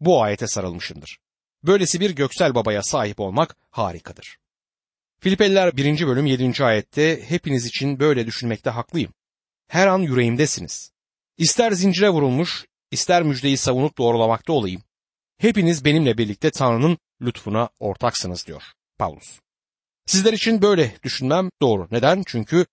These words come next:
sizler yüreğimdesiniz," diyor. Bu inanlı dostlarınızı taşımak için muhteşem bir yerdir. Tanrı'nın lütfunun paydaşları bizi yeni bir paydaşlık sözcüğüne götürür. Burada yine koinonia sözcüğünü görmekteyiz ama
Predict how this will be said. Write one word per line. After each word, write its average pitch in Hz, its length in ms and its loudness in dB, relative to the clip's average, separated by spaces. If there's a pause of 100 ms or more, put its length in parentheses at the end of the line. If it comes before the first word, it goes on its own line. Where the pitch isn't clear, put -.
(120)
sizler 117 420 0
yüreğimdesiniz," 101 720 -2
diyor. - 120 -20 (260)
Bu 202 320 0
inanlı 127 380 2
dostlarınızı 107 640 -2 (260)
taşımak 131 340 0
için 147 220 0 (240)
muhteşem 120 460 0
bir 151 220 0 (200)
yerdir. - 500 -8 (640)
Tanrı'nın 202 560 2 (160)
lütfunun 185 680 0 (140)
paydaşları 139 920 0 (200)
bizi 127 340 -2 (220)
yeni 175 300 2
bir 190 140 0
paydaşlık 120 640 -4
sözcüğüne 113 440 -6
götürür. 92 340 -14 (600)
Burada 202 220 2
yine 170 480 2 (100)
koinonia 208 720 2 (120)
sözcüğünü 139 560 -4
görmekteyiz 120 580 -2
ama 117 220 0